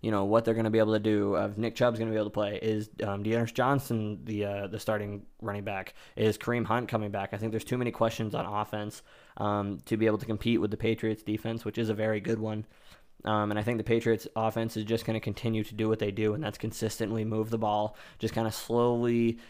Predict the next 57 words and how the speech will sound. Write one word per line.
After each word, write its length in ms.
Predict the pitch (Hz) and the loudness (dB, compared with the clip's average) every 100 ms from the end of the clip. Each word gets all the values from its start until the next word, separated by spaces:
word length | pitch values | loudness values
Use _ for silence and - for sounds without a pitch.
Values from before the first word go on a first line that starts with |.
| - - - | -16 -14 -6
inch 220 | 117 120 | -2 -2
their 180 | 117 117 | 2 4
way 160 | 113 110 | 4 4
down 220 | 110 110 | 2 0
the 80 | 110 | -2
field 420 | - 110 107 107 | 0 2 2 0
and, 440 | - 107 104 104 - | -2 -4 -4 -6 -4
uh, 160 | 104 | -4
get 220 | 104 113 | -4 -4
those 300 | 113 110 107 | 0 -2 -2
either 240 | 107 107 107 | -2 -2 -2
field 300 | - 117 110 | 0 0 2
goals 220 | 113 110 | 0 2
or 100 | 113 | -2
touchdowns. 580 | 113 113 - 107 107 107 | -2 -8 -4 -6 -4 -6
You 60 | |
know, 100 | 104 | -6
there's 200 | 110 110 | -4 -2
not 140 | 113 113 | 0 0
a 40 | |
whole 160 | 113 113 | 2 2
lot 160 | 113 | 2
of 60 | 110 | 0
possessions 400 | 107 110 110 107 | 0 -2 -2 -6
where 80 | 104 | -6
the 80 | 101 | -4
Patriots 340 | 107 104 104 | -4 -4 -6
go 180 | 110 107 | -4 -4
without 280 | 98 98 98 | -4 -6 -8
scoring. 380 | 98 98 - - - - - - - - _ - - - _ - | -10 -10 -12 -14 -20 -20 -20 -20 -20 -20 _ -20 -20 -20 _ -2
Um, 240 | 123 123 | 0 0
next 220 | 135 131 | -2 2
up, 200 | 139 127 | 2 2
Bills 300 | 127 131 131 | 4 4 4
and 120 | 127 | 0
Jets. 320 | 110 123 127 110 | 0 2 2 2
I 80 | |
think 180 | 117 131 | 0 0
the 60 | 117 | 0
Bills 280 | 107 120 117 | 2 0 2
have 160 | 113 | 0
their 80 | 113 | 0
comeback 440 | - 120 117 113 | -2 0 2 0
win 220 | 113 117 113 | 0 0 0
over 220 | 107 107 | -2 -4
the 100 | 104 | -4
Jets. 420 | 104 110 - - | 0 -2 -2 -2
Um, 220 | 98 107 | -2 0
I 80 | 107 | 0
think 200 | 107 110 | -2 -2
they're 100 | 107 | -2
gonna 180 | 107 104 | -2 -2
really 300 | 104 107 107 | 0 0 0
beat 240 | 101 107 | 0 -2
up 160 | 104 104 | 0 0
on 180 | 104 104 | 0 -2
'em. 180 | 107 | -4